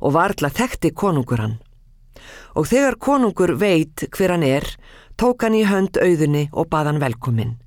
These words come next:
„Og hefur þú mikið breyst,“ segir hann, „síðan við sáumst?“ Leiðir hann eftir sér inn. Og er hirðin sá hann, hlógu þeir að honum, en konungur sagði: „Ekki þurfið þið að hlæja að honum,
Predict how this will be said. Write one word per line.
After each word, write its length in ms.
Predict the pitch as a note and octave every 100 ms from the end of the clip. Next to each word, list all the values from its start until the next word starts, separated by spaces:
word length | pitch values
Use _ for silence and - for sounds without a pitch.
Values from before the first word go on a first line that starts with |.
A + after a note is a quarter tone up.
| - - - - - -
„Og 140 | C#3+
hefur 320 | D#3 A3 A3+
þú 140 | G#3 G#3
mikið 480 | F#3+ G3+ G3 E3+ E3+
breyst,“ 540 | A3+ D#3 - - - -
segir 320 | - C#3+ C3
hann, 220 | A#2+ A#2 - - -
„síðan 340 | - F#3+ E3
við 160 | F3 F3
sáumst?“ 720 | G3+ G3+ B2+ A2 - - - - - - - -
Leiðir 420 | - A3 A3+ F#3 F#3
hann 140 | F#3
eftir 320 | F3+ D#3+ - D#3
sér 200 | G3 E3
inn. 200 | B2+ B2 - - - - - - - - - -
Og 180 | - E3
er 140 | A3 B3
hirðin 400 | A3 C#4 A3 F#3+
sá 160 | - G#3+
hann, 320 | E3 C#3 C#3 -
hlógu 320 | - A#3 A3+ F3+
þeir 160 | E3+
að 140 | E3+ D3+
honum, 260 | C3+ B2+ B2 - - -
en 180 | - D#3 D3+
konungur 400 | A3 G3 F#3 F3+
sagði: 400 | D#3 C3+ A#2+ - - - - - - - -
„Ekki 380 | B3+ - -
þurfið 320 | B3+ B3+ A#3 A3+
þið 200 | A#3+ A3+
að 120 | G#3 -
hlæja 400 | A#3 A#3 G3 F#3+
að 120 | G#3
honum, 240 | D#3 C3+